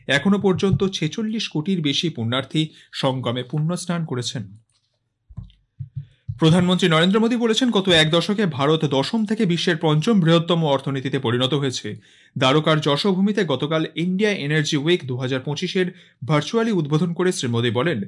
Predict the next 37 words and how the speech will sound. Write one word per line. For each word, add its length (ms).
দেশের 260
সৌরশক্তি 580
উৎপাদন 360
ক্ষমতা 340
বত্রিশ 480
গুণ 160
বৃদ্ধি 280
পেয়েছে। 420
বর্তমানে 520
ভারত 340
তৃতীয় 420
বৃহত্তম 520
সৌরবিদ্যুৎ 640
উৎপাদনকারী 640
দেশ 340
হয়ে 120
উঠেছে। 400
জীবাশ্ম 460
বহির্ভূত 460
জ্বালানি 360
উৎপাদন 420
ক্ষমতাও 360
বৃদ্ধি 340
পেয়েছে 260
তিন 220
গুণ। 220
প্যারিসে 420
জি 200
টোয়েন্টি 300
সম্মেলনে 500
গৃহীত 280
লক্ষ্য 320
পূরণকারী 480
প্রথম 380
দেশ 280
হলো 120
ভারত। 380